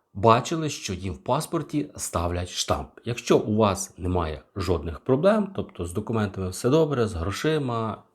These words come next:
і вас там не розшукує якась служба,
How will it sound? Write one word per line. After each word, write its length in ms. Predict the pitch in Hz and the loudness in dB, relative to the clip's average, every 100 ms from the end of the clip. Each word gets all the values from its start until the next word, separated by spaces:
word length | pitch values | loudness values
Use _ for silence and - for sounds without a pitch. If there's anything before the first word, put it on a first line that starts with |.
| - | -6
і 320 | 143 98 92 | -2 0 0
вас 320 | 87 98 95 | 2 2 0
там 200 | - 87 | -4 -2
не 120 | 92 | 0
розшукує 680 | 90 90 - 107 92 87 85 | -2 -2 -4 -4 -4 -4 -4
якась 340 | 82 - 87 - | -6 -6 -8 -6
служба, 540 | - 165 170 151 | -2 -2 0 -4